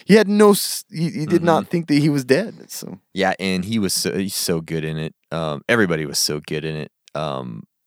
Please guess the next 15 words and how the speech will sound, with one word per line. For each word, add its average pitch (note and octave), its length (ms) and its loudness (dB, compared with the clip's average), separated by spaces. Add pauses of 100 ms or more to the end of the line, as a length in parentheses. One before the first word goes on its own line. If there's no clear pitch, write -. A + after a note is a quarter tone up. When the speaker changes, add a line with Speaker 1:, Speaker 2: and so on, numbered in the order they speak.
(120)
Speaker 2:
and G2+ 160 0
this A#2+ 180 -4
Speaker 1:
the A2 120 -2
kid C3+ 300 0
was B2+ 180 -6
good. A#2 220 0
Like, G#2 200 2
Speaker 2:
Yeah. E2+ 300 0
Speaker 1:
it - 40 0
just - 180 -6
was F3+ 140 -12
good. G2+ 420 -8
Speaker 2:
M. C3 200 0
Night D3+ 180 2
Shyamalan, G2+ 720 0